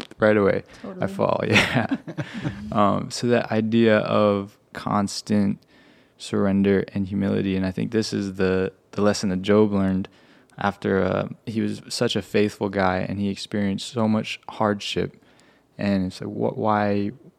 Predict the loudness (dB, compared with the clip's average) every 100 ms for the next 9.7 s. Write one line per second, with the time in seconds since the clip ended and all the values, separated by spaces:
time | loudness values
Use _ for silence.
0 | _ 0 2 2 -2 -4 -2 -2 0 -2
1 | -2 -4 -4 -2 2 2 2 0 0 0
2 | -2 -6 -4 -2 0 -2 -2 0 0 -2
3 | _ _ _ _ _ -2 0 0 -2 0
4 | 2 2 2 -2 -10 _ -6 -2 0 0
5 | 0 2 2 2 -2 -4 -6 -2 -2 0
6 | 0 2 0 -4 -18 _ _ _ _ _
7 | -8 -8 -2 0 0 -2 -6 -6 -4 -4
8 | -6 -10 -16 _ _ _ _ _ -10 -6
9 | 0 4 4 2 2 4 4